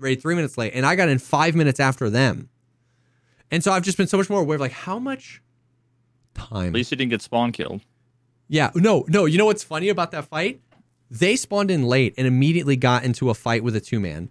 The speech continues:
Speaker 1: And they were like, "Jesse, come on, come on, come on. We need you, we need you, we need you." Okay, and it was on streets, and it was the one by courtyard. So it's the one where you spawn, you jump out the window, and to the left is the car. And, like,
Speaker 2: Yeah.
Speaker 1: the, people spawn by the car. Dude, I'm depl-, I'm, I'm loading loot,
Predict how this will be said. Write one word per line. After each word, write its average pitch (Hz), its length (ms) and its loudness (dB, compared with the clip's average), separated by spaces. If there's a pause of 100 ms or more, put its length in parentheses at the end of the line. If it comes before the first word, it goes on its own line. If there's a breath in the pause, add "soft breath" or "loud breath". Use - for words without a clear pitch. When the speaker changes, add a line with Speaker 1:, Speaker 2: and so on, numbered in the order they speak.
(140)
Speaker 1:
And 143 120 0
they 165 60 4
were 165 80 4
like, 131 160 4
"Jesse, 151 300 0
come 151 140 4
on, 147 100 4
come 151 120 4
on, 143 60 2
come 147 120 2
on. 151 140 4
We 131 100 4
need 151 180 2
you, 127 100 2
we 127 60 2
need 151 200 2
you, 120 80 0
we 123 60 2
need 156 140 0
you." 101 220 0
Okay, 139 220 -4
and 139 120 0
it 156 40 6
was 151 100 2
on 151 140 2
streets, - 580 -2 (360)
and 151 100 -4
it 160 80 -2
was 160 160 0
the 151 100 2
one 147 300 0
by 160 200 0
courtyard. 165 640 0
So 143 140 -2
it's 135 120 0
the 156 80 -6
one 175 140 0
where 190 80 0
you 175 80 0
spawn, 160 360 -2
you 147 80 0
jump 139 180 -2
out 151 120 -4
the 139 60 -6
window, 139 220 0
and 123 260 -2
to 147 100 -2
the 127 100 2
left 113 340 0
is 117 140 -4
the 120 80 -8
car. 117 480 0 (380)
And, 143 140 -2
like, 135 120 2
Speaker 2:
Yeah. 95 120 -2
Speaker 1:
the, 131 80 -6
people 147 240 0
spawn 151 140 -4
by 143 60 2
the 131 60 2
car. 156 180 -2 (280 loud breath)
Dude, 165 220 0 (200)
I'm 180 260 2
depl-, 170 320 -2
I'm, 170 340 2
I'm 151 160 0
loading 190 580 4
loot, 151 320 4